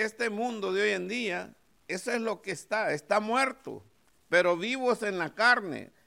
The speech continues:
Andan haciendo todo lo que quieren, pero para Dios están muertos. No quieren obedecer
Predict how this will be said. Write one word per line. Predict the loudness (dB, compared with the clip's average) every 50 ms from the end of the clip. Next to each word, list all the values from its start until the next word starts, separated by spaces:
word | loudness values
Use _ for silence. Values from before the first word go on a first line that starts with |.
| _ _ _ _
Andan | -4 -2 -2 0 0 0 0 0
haciendo | 0 0 0 0 0 0 0 -2 -4
todo | -2 0 2 4 4 4 4
lo | 2 -2 -4
que | -8 -10 -6
quieren, | -2 0 0 0 0 -2 -4 -4
pero | -4 -2 0 0 0 0
para | 0 0 0 0 0
Dios | -2 -2 -2 -2 -2 -4 -8 -12 -20 _ _ _ _ _ _ _ _ _ _ _ _ _ _ _ _ _ _ _ _ _ _ _ _ _ _ _ _ _ _ _ _ -20
están | -20 -16 _ -8 -6 -6 -4 0
muertos. | 2 2 2 2 0 -2 -6 _ -18 -20 -20 -20 _ _ _ _ _ _ _ _ _ _ _ _ _ _ _ _ _ _ _ _ _ _ _ _ _ _ _ _ _ _ _ _ -6
No | -2 -2 -2 0 0
quieren | 2 2 4 4 2 2
obedecer | 2 2 2 2 2 2 0 -2 0 2 4 4 4 2 -2